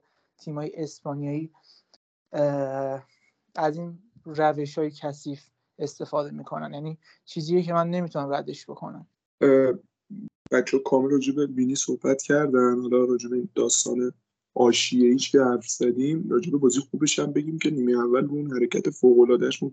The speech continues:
Speaker 2: به گل رسیدیم. یار مستقیمش که مونکایولا بود اگه اشتباه نکنم، که اصلاً انگار وجود خارجی نداشت. یعنی سه بار اون حرکتی که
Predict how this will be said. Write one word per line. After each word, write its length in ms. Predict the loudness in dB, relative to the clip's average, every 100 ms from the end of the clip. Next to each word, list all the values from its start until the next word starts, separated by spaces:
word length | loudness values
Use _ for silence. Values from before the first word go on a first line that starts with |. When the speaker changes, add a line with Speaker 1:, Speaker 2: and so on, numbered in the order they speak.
| -6
Speaker 2:
به 80 | 0
گل 220 | 4 4
رسیدیم. 480 | 2 -2 0 0 -2 _ _ _ _ _ _ -8 4
یار 240 | 4 6
مستقیمش 960 | 2 0 -2 0 4 4 4 2 -6 2
که 220 | 6 6 4
مونکایولا 920 | 0 0 -2 -2 0 4 4 4 2
بود 160 | 2
اگه 180 | 2 2
اشتباه 420 | 2 2 0 0
نکنم، 280 | -2 -2 -2
که 80 | 0
اصلاً 160 | -2 -2
انگار 180 | 0
وجود 240 | 0 2 0
خارجی 400 | 2 4 4 2
نداشت. 280 | 4 4 2
یعنی 120 | -6
سه 320 | -4 2 4
بار 180 | 4 0
اون 160 | -4
حرکتی 480 | -4 -6 -4 -6 -6
که 200 | 0 0